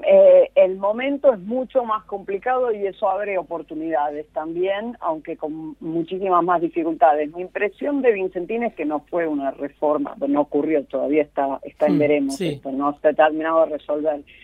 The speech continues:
Speaker 1: pero tampoco era una reforma estructural,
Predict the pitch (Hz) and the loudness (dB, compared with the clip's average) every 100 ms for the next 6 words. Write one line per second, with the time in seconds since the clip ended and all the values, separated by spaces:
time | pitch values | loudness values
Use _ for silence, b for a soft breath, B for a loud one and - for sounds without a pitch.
0 | B B - 147 - 143 143 185 185 185 | B B -10 -6 -4 -4 2 2 6 2
1 | 160 147 139 143 170 170 160 - - 139 | 2 -10 -12 -14 -10 -8 -10 -12 -16 -18
2 | - 143 170 156 | -14 -4 -2 -2